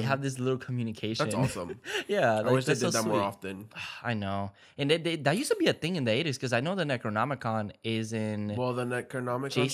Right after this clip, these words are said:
Speaker 2: shows up in
Speaker 1: versus
Speaker 2: Jason
Speaker 1: No.
Speaker 2: Goes to Hell.
Speaker 1: Yeah, yeah, yeah.
Speaker 2: Well, there's a long,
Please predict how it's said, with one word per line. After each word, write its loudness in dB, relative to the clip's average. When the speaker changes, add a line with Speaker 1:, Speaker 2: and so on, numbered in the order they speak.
Speaker 2:
shows 0
up 4
in 4
Speaker 1:
versus -4
Speaker 2:
Jason -2
Speaker 1:
No. -4
Speaker 2:
Goes -2
to -4
Hell. 0
Speaker 1:
Yeah, 4
yeah, -4
yeah. -4
Speaker 2:
Well, -4
there's -6
a -2
long, -2